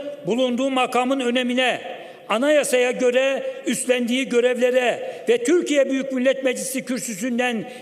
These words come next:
ettiği yemine bağlı kalmamakta, sadece Adalet ve Kalkınma Partisi Genel Başkanı gibi konuşmaktadır.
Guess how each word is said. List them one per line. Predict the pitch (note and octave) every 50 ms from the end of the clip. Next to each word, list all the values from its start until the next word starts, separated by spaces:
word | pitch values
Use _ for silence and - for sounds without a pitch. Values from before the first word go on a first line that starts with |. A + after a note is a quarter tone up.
| -
ettiği | - B3+ B3+ B3+ - - B3 B3 A#3+ A#3+ A#3 A3
yemine | A3+ B3 A#3+ A#3+ A#3+ A#3+ A#3+ A3+ G3+ E3 - - - - - G3+
bağlı | A3 B3 B3+ B3 B3 A#3+ B3
kalmamakta, | - G3+ C#4+ C#4+ C#4+ C#4 C#4+ C4+ - - C#4 C#4 C#4 C4+ B3 - - - - - -
sadece | - - B3+ D#4 D4 A#3 C4 C4 F#3+ C4 B3+
Adalet | - A3 G#3+ B3 B3 A#3 B3+ C#4 C4+ B3
ve | B3
Kalkınma | A#3 - A#3 B3+ A#3 - A#3 A#3 D4+ D#4
Partisi | D4+ - A#3+ A#3+ B3 - - C4
Genel | G3 A#3 A#3+ C#4 D#4+ D4+
Başkanı | D#4 C4 - - B3+ B3 A#3
gibi | A#3 A3+ G#3 G#3
konuşmaktadır. | - F#3+ G#3+ G3 - - G#3 E3+ - G3+ E3+ - - - -